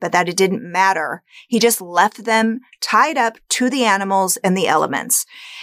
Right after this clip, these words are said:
And he told someone else that he and two friends killed a girl in the park who looked Italian. He said he choked her to death to stop her screaming,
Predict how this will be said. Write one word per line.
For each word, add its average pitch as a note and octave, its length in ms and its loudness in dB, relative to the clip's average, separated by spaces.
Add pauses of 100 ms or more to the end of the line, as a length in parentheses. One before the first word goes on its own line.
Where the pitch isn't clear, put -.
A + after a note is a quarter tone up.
And A#3 140 0
he B3+ 80 2
told D#4 240 -4
someone C4 360 0
else A#3+ 400 -2
that G#3 160 0
he C4 260 -4
and A#3+ 100 4
two C4+ 240 2
friends B3 560 0
killed B3 320 2
a B3+ 60 -8
girl F#3 420 0
in F#3+ 180 0
the B3+ 80 0
park A3+ 440 0 (260)
who B3+ 120 -2
looked B3 360 0 (160)
Italian. G#3+ 760 0 (380)
He C4 140 -2
said C#4 180 2
he C4+ 140 -4
choked - 380 0
her B3 100 2
to F#3+ 100 -2
death F3 400 2
to G3 120 0
stop G3 360 2
her F3 120 -2
screaming, E3+ 560 0